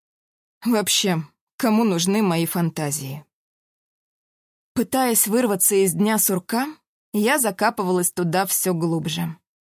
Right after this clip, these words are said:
Уже и существо в туннеле больше не вызывало интереса. Есть и есть. Деревья всё больше раздевались,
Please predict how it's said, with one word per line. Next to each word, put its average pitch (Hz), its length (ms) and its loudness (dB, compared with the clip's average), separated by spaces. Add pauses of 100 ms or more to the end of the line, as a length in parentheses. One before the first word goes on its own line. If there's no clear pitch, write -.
(380)
Уже 277 240 2
и 320 40 2
существо 226 540 0
в - 80 -10
туннеле 247 480 0
больше 226 380 0
не 220 120 2
вызывало 185 540 0
интереса. 170 720 0 (480)
Есть - 400 -2
и 180 40 0
есть. 156 480 -4 (680)
Деревья 277 400 2
всё 233 180 0
больше 240 340 0
раздевались, 185 800 0